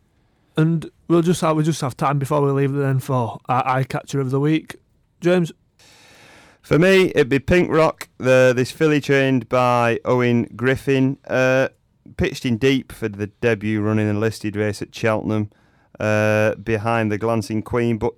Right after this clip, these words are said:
Speaker 2: shaped very nicely. Uh, Barry Geraghty was booked for the ride,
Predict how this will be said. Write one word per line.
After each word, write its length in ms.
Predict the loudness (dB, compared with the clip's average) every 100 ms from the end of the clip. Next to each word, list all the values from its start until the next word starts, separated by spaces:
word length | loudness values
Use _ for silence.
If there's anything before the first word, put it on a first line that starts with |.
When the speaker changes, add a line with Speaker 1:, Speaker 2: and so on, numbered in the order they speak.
| -12
Speaker 2:
shaped 420 | -4 0 0 -2
very 380 | -4 -2 0 0
nicely. 600 | 0 -2 -4 -6 -6 -6 _ _ _ -8
Uh, 420 | -2 0 2 0 -4
Barry 300 | -4 0 0
Geraghty 500 | 2 0 0 -4 -8 -8 -10
was 160 | -10
booked 300 | -4 -6 -4
for 100 | -6
the 100 | -4
ride, 400 | -2 0 -2 -4